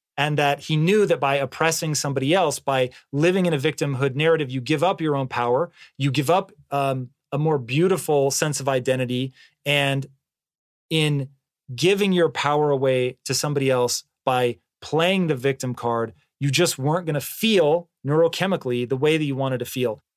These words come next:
And when you f-, get people who understand that, who want people to live in a more positive, uplifting energy, and that they do things that move people towards that,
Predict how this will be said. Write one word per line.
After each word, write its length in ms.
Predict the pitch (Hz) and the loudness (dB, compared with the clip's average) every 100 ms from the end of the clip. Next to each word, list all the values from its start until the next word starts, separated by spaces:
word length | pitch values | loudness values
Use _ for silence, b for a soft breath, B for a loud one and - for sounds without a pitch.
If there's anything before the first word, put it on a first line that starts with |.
| - | -6
And 140 | 139 | -2
when 120 | 156 | 0
you 120 | 156 151 | 2 0
f-, 180 | - 175 120 | -4 -10 0
get 280 | 165 226 | 2 2
people 280 | 160 175 151 | -2 -4 -4
who 140 | 139 143 | -2 -2
understand 640 | 139 127 - - 143 151 | -2 -2 -2 0 0 0
that, 140 | 120 - | -4 -6
who 100 | 127 | -2
want 220 | 143 147 | -2 -2
people 200 | 147 131 | -4 -2
to 60 | 127 | -2
live 460 | 127 143 139 120 b b b | 2 2 2 -2 b b b
in 120 | 127 | -4
a 40 | 135 | 0
more 180 | 135 | 0
positive, 560 | 127 - 139 123 131 127 | 0 0 0 0 -2 -2
uplifting 520 | 127 123 139 135 135 | -4 -2 -2 -2 -2
energy, 540 | 165 190 123 127 123 120 b b _ _ | -2 -2 -2 -2 -2 -4 b b _ _
and 460 | 143 143 139 135 131 - | -2 0 2 0 -2 -4
that 140 | 131 135 | -4 0
they 160 | 139 | 0
do 320 | 127 107 170 180 | 0 0 0 2
things 340 | 165 151 135 | 0 0 0
that 180 | 135 131 | 0 0
move 200 | 143 139 | -2 -2
people 240 | 143 127 | -4 -6
towards 360 | - 190 208 135 | -4 0 0 0
that, 300 | 131 120 123 | 0 0 -2